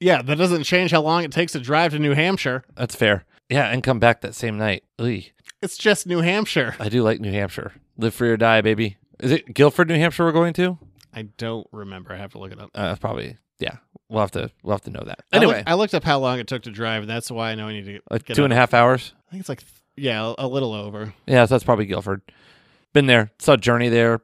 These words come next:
Speaker 2: Saw Bare Naked Ladies there. Saw,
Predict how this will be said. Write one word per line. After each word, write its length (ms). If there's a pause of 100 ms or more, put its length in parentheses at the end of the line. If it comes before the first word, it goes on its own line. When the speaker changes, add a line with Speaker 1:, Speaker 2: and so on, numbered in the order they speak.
(100)
Speaker 2:
Saw 800 (240)
Bare 120
Naked 200
Ladies 300
there. 480 (160)
Saw, 760